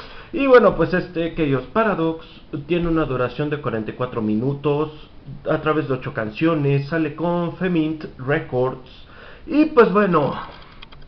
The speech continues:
eh, ¿qué puedo yo comentar, eh, para empezar con respecto a este segundo álbum? Pues honestamente creo que, como ya lo he dicho en algún otro,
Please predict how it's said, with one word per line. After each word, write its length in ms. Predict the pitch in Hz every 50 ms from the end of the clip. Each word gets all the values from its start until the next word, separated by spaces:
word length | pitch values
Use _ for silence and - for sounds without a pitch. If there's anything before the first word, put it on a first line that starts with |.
| - - - - - - - - - - - - - - - - - - - - - - - -
eh, 840 | - 170 170 165 165 160 160 160 156 151 147 147 147 147 151 151 143 -
¿qué 100 | 208 214
puedo 260 | 214 247 254 247 240
yo 200 | 247 247 233 240
comentar, 800 | - 247 226 190 151 135 135 - - 175 165 160 165 156 143 - - - -
eh, 500 | - 151 139 135 135 127 131 127 131 127 123 -
para 140 | - 135 131
empezar 520 | 127 131 143 143 143 - 160 160 156 143 -
con 140 | 151 143
respecto 580 | 131 - 120 - - - 156 147 143 - - 151
a 40 | 143
este 200 | 139 - - 143
segundo 500 | 139 - 120 120 131 127 127 123 123 117
álbum? 520 | 113 110 107 104 - 101 - - - - - - - - - - - - - - - - - - - - - - - - - - - - - - - - - - - - - -
Pues 200 | - 214 214 214
honestamente 680 | 240 240 240 247 254 - 269 240 233 226 214 220 240
creo 220 | - - 240 233 233
que, 720 | 240 247 240 233 220 208 190 180 170 156 143 143 139 139 -
como 220 | - 147 147 147
ya 140 | 156 175 190
lo 100 | 190 190
he 60 | 190
dicho 240 | 180 185 180 - 185
en 100 | 185 185
algún 340 | 160 135 127 127 143 156 156
otro, 320 | 156 156 156 - 165 156